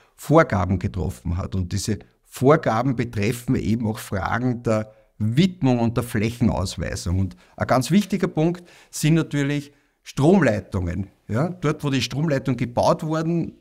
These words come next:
äh, gebaut werden soll, dort sollte man dann halt eben auch entsprechende Trassenkorridore ausweisen. Das soll künftig so erfolgen, dass die Netzbetreiber hier mal mit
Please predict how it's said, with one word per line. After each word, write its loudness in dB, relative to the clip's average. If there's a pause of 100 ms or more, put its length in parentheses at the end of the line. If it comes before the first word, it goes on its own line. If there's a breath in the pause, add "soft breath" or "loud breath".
(140)
äh, -6
gebaut -2
werden 0
soll, 2
dort -4
sollte -2
man 0
dann -2
halt -2
eben -2
auch -4
entsprechende -2 (360 loud breath)
Trassenkorridore -2 (320 loud breath)
ausweisen. 0
Das 0
soll -2
künftig -2
so 0
erfolgen, 0
dass -2
die -2
Netzbetreiber -2
hier -2
mal 0
mit -4